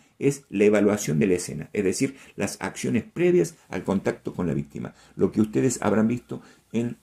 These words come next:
los capítulos anteriores, seguridad del escenario siempre. Una vez que el lugar es seguro,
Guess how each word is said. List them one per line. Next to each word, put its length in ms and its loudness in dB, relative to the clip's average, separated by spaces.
los 240 -4
capítulos 580 -6
anteriores, 560 -4
seguridad 480 2
del 140 4
escenario 420 -2
siempre. 540 -10
Una 220 4
vez 160 4
que 120 -6
el 60 -4
lugar 240 0
es 80 -4
seguro, 440 -2